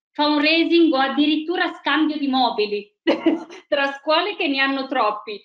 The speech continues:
ehm, eh, cioè possiamo mettere, fare una specie di scambio, mm, di arredi per le scuole,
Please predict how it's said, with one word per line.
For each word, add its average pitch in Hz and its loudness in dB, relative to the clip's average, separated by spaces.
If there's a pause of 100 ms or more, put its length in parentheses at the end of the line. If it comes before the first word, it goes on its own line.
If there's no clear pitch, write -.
(160)
ehm, 254 -10
eh, 254 4
cioè 254 -2
possiamo 330 0
mettere, 320 0
fare 302 -2
una 277 0
specie 294 -8
di 262 -6 (280)
scambio, 269 -4 (160)
mm, 220 -6
di 214 -2
arredi 220 -2
per 226 -8
le 214 -6
scuole, 185 -4